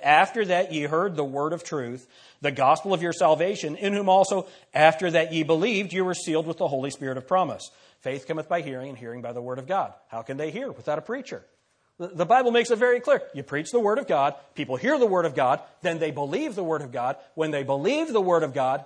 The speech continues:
then they are sealed with the Holy Spirit of promise. And what is that Holy Spirit of promise? "Which is the earnest of our inheritance." Is there a time word there?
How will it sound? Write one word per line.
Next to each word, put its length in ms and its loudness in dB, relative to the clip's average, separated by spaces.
then 420 0
they 120 -2
are 100 -4
sealed 340 -6
with 120 -8
the 100 -4
Holy 180 -4
Spirit 240 -6
of 100 -8
promise. 360 -6
And 160 -2
what 120 2
is 80 -2
that 160 0
Holy 180 0
Spirit 260 -2
of 120 -10
promise? 340 -2
"Which 180 0
is 80 0
the 160 0
earnest 320 0
of 80 -4
our 160 2
inheritance." 680 -6
Is 100 -10
there 140 0
a 60 -8
time 240 -4
word 180 -2
there? 220 -2